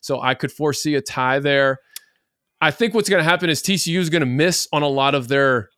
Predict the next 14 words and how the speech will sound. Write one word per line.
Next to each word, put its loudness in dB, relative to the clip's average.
like, 0
top -2
people -4
they 2
want, 0
and 0
then 0
he's 0
gonna 0
end -2
up -2
coming -4
in 0
and -6